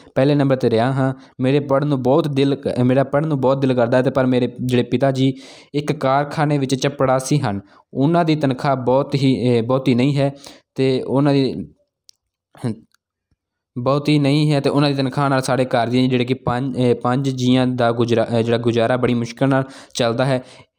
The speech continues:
ਇਸ ਗਰੀਬੀ ਕਰਕੇ ਮੇਰੇ ਪਿਤਾ ਜੀ ਮੇਰੇ ਸਕੂਲ ਦੀ ਫੀਸ ਨਹੀਂ ਦੇ ਸਕਦੇ। ਕਿਰਪਾ ਕਰਕੇ ਮੇਰੀ ਪੜ੍ਹਾਈ ਵਿੱਚ ਰੁਚੀ ਨੂੰ ਧਿਆਨ ਵਿੱਚ ਰੱਖਦੇ ਹੋਏ ਮੇ-, ਆਪ ਮੇਰੀ ਪੂਰੀ ਫੀਸ ਮਾਫ਼ ਕਰ ਦਿਓ। ਮੈਂ ਆਪ ਜੀ ਦਾ ਬਹੁਤ ਧੰਨਵਾਦੀ ਹੋਵਾਂਗਾ। ਆਪ ਜੀ ਦਾ ਆਗਿਆਕਾਰੀ ਡੈਸ਼,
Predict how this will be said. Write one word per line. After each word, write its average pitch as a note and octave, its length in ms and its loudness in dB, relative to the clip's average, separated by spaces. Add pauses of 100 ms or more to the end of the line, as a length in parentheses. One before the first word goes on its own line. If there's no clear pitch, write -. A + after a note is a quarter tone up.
(100)
ਇਸ D3+ 200 0
ਗਰੀਬੀ C#3+ 420 2
ਕਰਕੇ C#3 300 0
ਮੇਰੇ C3 200 4
ਪਿਤਾ C3+ 260 0
ਜੀ C3+ 120 -2
ਮੇਰੇ B2+ 200 0
ਸਕੂਲ B2 340 0
ਦੀ B2+ 80 2
ਫੀਸ B2 320 -2
ਨਹੀਂ B2 180 4
ਦੇ B2+ 120 2
ਸਕਦੇ। B2+ 260 0
ਕਿਰਪਾ B2+ 320 -2
ਕਰਕੇ A#2+ 340 -2
ਮੇਰੀ A#2 300 2 (260)
ਪੜ੍ਹਾਈ A#2+ 280 0
ਵਿੱਚ C3 160 0
ਰੁਚੀ B2+ 240 2
ਨੂੰ B2+ 140 2
ਧਿਆਨ A2+ 200 0
ਵਿੱਚ A#2 140 -2
ਰੱਖਦੇ B2 240 0
ਹੋਏ B2+ 160 2
ਮੇ-, A#2 340 0 (500)
ਆਪ C3 280 0
ਮੇਰੀ B2+ 240 2
ਪੂਰੀ C3+ 340 0
ਫੀਸ B2+ 260 0
ਮਾਫ਼ A#2+ 320 0
ਕਰ A#2 160 2
ਦਿਓ। A#2+ 260 2
ਮੈਂ B2 240 0
ਆਪ B2+ 240 -2
ਜੀ A#2+ 180 2
ਦਾ A#2 120 2
ਬਹੁਤ A#2 240 0
ਧੰਨਵਾਦੀ A2+ 420 0
ਹੋਵਾਂਗਾ। A2+ 320 0
ਆਪ B2+ 280 0
ਜੀ C3 100 4
ਦਾ B2 100 2
ਆਗਿਆਕਾਰੀ A2+ 560 0
ਡੈਸ਼, A2+ 520 0